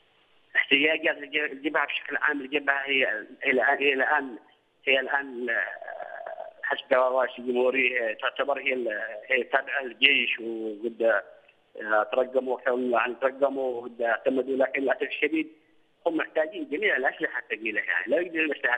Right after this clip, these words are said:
الثقيلة، لا يوجد لديهم أي إمكانيات،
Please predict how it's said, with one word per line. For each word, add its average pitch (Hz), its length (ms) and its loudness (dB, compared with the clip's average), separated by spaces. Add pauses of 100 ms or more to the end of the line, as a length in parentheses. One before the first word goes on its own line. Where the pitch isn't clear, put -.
الثقيلة، 110 320 -6 (640)
لا 131 100 4
يوجد 151 220 0
لديهم 135 460 0
أي 127 140 -4
إمكانيات، 120 640 -4